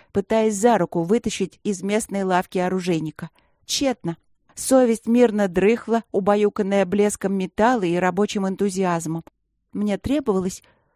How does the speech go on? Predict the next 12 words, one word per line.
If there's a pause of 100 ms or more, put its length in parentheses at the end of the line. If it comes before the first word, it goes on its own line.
(100)
Да
много
чего
мне
требовалось,
но
самое
главное, (280)
я
понятия
не
имела,